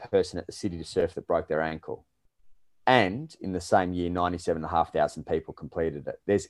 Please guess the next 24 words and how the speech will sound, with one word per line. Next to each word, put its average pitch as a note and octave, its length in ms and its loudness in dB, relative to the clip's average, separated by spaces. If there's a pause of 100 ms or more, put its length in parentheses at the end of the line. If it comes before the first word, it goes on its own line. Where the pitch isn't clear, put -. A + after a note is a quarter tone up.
evidence A#2 440 6
to - 100 -18
support - 440 0
whatever F2 320 2
you E2 140 -4
want D#2+ 140 -4
to D#2 80 -8
believe. D#2+ 420 -4 (500)
So - 140 0
one B2 140 8
of A2 40 4
the G2+ 60 2
challenges B2+ 540 4
for - 200 2
us A2+ 220 8
is E2+ 60 -10
to - 120 -14
go, F#2+ 120 6
"Okay, F2+ 320 2
that's - 420 2
my F2 140 0
current A#2+ 360 2
belief A#2 240 8
system. D#3 440 0